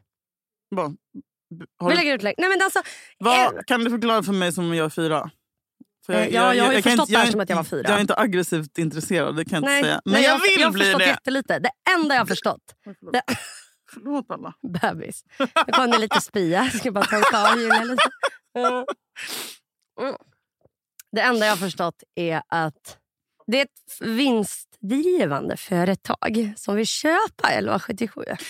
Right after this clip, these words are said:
Speaker 1: Det är ett vinstdrivande företag som vill köpa elva sjuttiosju.
Speaker 2: Ja.
Speaker 1: Vad är elva sjuttiosju?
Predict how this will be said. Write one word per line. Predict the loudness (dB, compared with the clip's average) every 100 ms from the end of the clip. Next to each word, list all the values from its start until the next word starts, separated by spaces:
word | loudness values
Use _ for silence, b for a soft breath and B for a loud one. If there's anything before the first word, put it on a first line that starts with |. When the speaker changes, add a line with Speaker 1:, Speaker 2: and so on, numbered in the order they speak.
| B
Speaker 1:
Det | -4
är |
ett | -2
vinstdrivande | -2 -2 -2 -2 0 0
företag | 0 0 2 0
som | 0
vill | -4
köpa | 2 0 2 -2
elva | -2
sjuttiosju. | 0 0 2
Speaker 2:
Ja. |
Speaker 1:
Vad | 2 2
är | 2 0 2
elva | 0 0
sjuttiosju? | -4 -4 -6